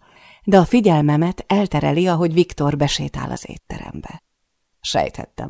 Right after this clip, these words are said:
volna. Elég puccos ez a hely ahhoz, hogy ő is pont itt akarjon megszállni. Nem vesz észre, ezért a terem túlsó oldalába megy, ahova a pincér vezeti.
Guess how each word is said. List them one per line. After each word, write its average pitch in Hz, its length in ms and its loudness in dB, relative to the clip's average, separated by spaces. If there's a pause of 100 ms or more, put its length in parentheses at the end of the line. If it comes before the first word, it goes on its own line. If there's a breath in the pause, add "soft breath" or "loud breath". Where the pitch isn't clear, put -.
volna. 50 400 -12 (680 loud breath)
Elég 233 380 6
puccos 151 440 -2
ez 131 120 -2
a 127 80 -2
hely 143 160 -2
ahhoz, 151 280 -2
hogy 208 200 -4
ő 311 120 2
is 262 240 0
pont 147 360 -2
itt - 220 -8
akarjon 98 420 -8
megszállni. - 760 -6 (760)
Nem 208 280 6
vesz 160 180 4
észre, 156 500 -2 (160)
ezért 190 420 4
a 202 60 0
terem 202 340 2
túlsó 143 520 0
oldalába 117 500 -2
megy, 175 200 -2
ahova 185 260 0
a 151 60 0
pincér 107 480 -4
vezeti. - 500 -10